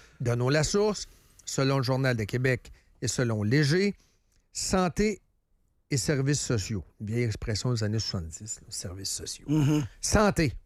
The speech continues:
Speaker 1: Bon, tu mets là-dedans C H S L D, les hôpitaux, les, les cliniques et tout. Première question que je me pose, et c'est à quarante-huit pour cent. On va parler de Santé Québec tantôt avec mon chef d'Éragie.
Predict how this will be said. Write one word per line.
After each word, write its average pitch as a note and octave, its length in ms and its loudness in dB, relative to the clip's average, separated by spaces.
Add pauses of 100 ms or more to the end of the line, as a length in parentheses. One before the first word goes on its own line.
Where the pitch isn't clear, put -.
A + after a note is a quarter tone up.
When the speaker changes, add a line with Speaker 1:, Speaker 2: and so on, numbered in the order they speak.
(200)
Speaker 1:
Bon, - 80 -16 (120)
tu - 120 -20
mets D3 80 2
là-dedans C#3+ 340 2
C D3 140 0
H C#3 200 0
S C3+ 160 -4
L A#2+ 160 -4
D, D3 240 0 (400)
les F#3 240 2
hôpitaux, F3+ 460 0
les, B2+ 280 0
les C3 140 0
cliniques C#3+ 440 0
et B2 60 0
tout. B2 200 -6 (840)
Première G#3 320 4 (340)
question E3+ 380 0
que C#3+ 100 0
je B2+ 80 0
me A#2+ 80 0
pose, G#2+ 340 -4
et D3+ 80 0
c'est - 120 2
à C#3 40 4
quarante-huit C3+ 500 2
pour F2+ 180 -4
cent. D#3+ 200 0 (1300)
On C3 40 -2
va C#3+ 100 4
parler D#3+ 240 2
de - 60 -4
Santé D#3 320 0
Québec D3 320 0
tantôt C3+ 320 0
avec A#2+ 180 -2
mon B2+ 160 0
chef C3 220 0
d'Éragie. A2+ 560 0